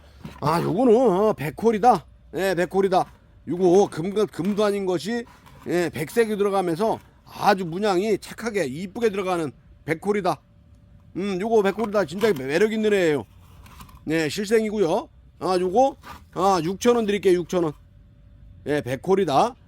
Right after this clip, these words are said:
아, 요거, 요거 데려가셔요. 요거 굉장히 매력 있어요. 키우기도 이런 애들은 어렵지 않고요. 예, 백홀이다. 요거는 육천 원이요. 아, 크기요? 아, 크기를 재드려야지.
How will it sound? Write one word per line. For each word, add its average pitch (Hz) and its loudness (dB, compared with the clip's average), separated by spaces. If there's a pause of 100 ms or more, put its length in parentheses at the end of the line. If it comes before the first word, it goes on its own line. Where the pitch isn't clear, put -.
(240)
아, 147 -4
요거, 175 0
요거 175 -2
데려가셔요. 165 0
요거 143 -4
굉장히 196 -2
매력 175 0
있어요. 143 -4 (1800)
키우기도 214 -4
이런 196 0
애들은 180 0
어렵지 175 0
않고요. 160 -2 (260)
예, 143 -2
백홀이다. 175 -2 (280)
요거는 165 0
육천 151 0
원이요. 196 2 (1800)
아, 165 2
크기요? 214 -2 (120)
아, 185 -2
크기를 220 -4
재드려야지. 165 0